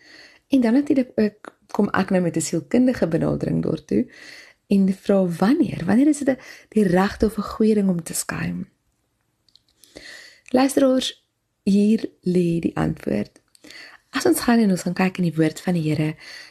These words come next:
na Matteus negentien, dan sê Jesus uiteindelik vir die Fariseërs baie duidelik dat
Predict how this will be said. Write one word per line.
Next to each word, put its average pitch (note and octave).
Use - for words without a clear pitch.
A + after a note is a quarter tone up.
na F#3+
Matteus F#3
negentien, E3
dan A3+
sê C#4+
Jesus E3
uiteindelik F3
vir -
die F3
Fariseërs E3
baie F#3
duidelik E3
dat G#3